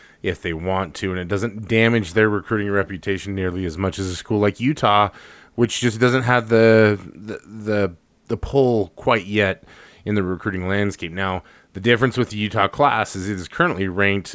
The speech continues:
uh, or, or excuse me, the average for a recruit is, is eighty-seven point two seven. That would put Utah up in the top third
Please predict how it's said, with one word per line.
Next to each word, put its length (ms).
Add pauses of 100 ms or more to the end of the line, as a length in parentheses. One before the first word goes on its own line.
uh, 460 (240)
or, 80
or 160
excuse 400
me, 160
the 300
average 720 (100)
for 280
a 40
recruit 340
is, 280
is 200
eighty-seven 440
point 180
two 140
seven. 440 (400)
That 280
would 160
put 140
Utah 420
up 160
in 100
the 160 (240)
top 400
third 720